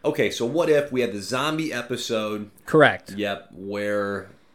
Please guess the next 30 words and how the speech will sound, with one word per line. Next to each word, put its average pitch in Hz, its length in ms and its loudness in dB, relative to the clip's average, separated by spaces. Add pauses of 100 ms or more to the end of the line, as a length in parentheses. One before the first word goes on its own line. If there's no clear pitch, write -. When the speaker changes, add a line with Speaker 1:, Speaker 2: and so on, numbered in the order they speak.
(960)
Speaker 1:
the 95 440 -10 (380)
What 104 340 -2
If 113 200 -4
scenario 98 640 -4
is 98 460 -6 (200)
what 110 320 -4
if 107 340 -6
when 98 560 -6 (680)
Hope - 300 -2
Van 110 320 -4
Dyne 101 520 -4 (480)
goes 104 280 -2
into, 101 260 -4
sorry, 139 240 -2
not 107 160 -6
Hope 104 220 -10
Van 92 220 -10
Dyne, 87 220 -14 (180)
when 98 380 -6 (260)
Hank 131 380 -8 (380)
goes 98 220 -6
into 92 140 -8
the 87 80 -10
quantum 120 580 -6
realm 98 400 -6
to 98 100 -12
try 92 260 -10
and 92 200 -12
rescue, 95 720 -8 (680)
uh, 87 320 -8